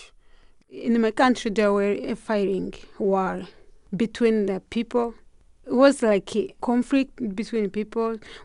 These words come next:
was, which was, uh, happening in my country after the Rwanda was fighting, because there is genocide which happened in Rwanda. After the genocide,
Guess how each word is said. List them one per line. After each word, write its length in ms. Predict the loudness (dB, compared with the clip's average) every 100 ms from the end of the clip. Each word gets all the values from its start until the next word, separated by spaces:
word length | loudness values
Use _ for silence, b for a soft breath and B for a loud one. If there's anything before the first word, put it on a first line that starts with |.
| -2
was, 120 | -2
which 340 | 0 0 -2 -2
was, 200 | -4 -4
uh, 120 | -6
happening 380 | -8 -4 -2 0
in 180 | 0 -2
my 140 | -4
country 600 | -8 -8 -8 -4 -2 -4 -6 B B B -4
after 460 | -2 -2 -6 -4
the 160 | -2 -2
Rwanda 440 | -2 -2 -2 -2
was 160 | -6 -8
fighting, 460 | -8 -2 0 0
because 280 | -4 -8 -8
there 360 | -6 -4 -4 -6
is 100 | -10 -10 -8
genocide 680 | -4 -2 -4 -8 -10 -8
which 180 | -10 -10
happened 440 | -12 -10 -6 -4 -4
in 80 | -6
Rwanda. 440 | -8 -8 -10 -14 -18 B B -8
After 300 | -8 -6 -6
the 100 | -6
genocide, 720 | -4 -4 -4 -6 -6 -8